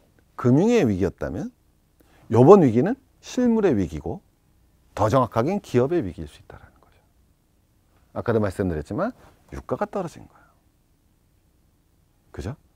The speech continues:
이천팔 년은 시작이 코로나, 코로나, 코로나 굉장히 중요해요. 근데 코로나가 아니라 오늘 말씀드린 건 이천팔 년의 위기라는 거는 부동산 가격이 떨어지면서 발생한 위기예요.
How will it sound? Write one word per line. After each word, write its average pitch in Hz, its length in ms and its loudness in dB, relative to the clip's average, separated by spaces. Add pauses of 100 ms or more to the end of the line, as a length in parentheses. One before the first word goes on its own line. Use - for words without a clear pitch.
(500)
이천팔 175 440 2
년은 151 420 2 (160)
시작이 110 840 -4 (800)
코로나, 254 400 0
코로나, 196 440 -4
코로나 214 300 -8
굉장히 131 340 -2
중요해요. 82 640 -10
근데 107 220 -4
코로나가 233 460 -2
아니라 92 220 -4
오늘 107 160 0
말씀드린 85 500 -4
건 135 280 -4 (600)
이천팔 233 480 6
년의 202 260 2
위기라는 110 540 0
거는 117 400 -8 (240)
부동산 240 600 0
가격이 101 440 -4
떨어지면서 240 720 -2
발생한 107 480 -4
위기예요. 50 300 -16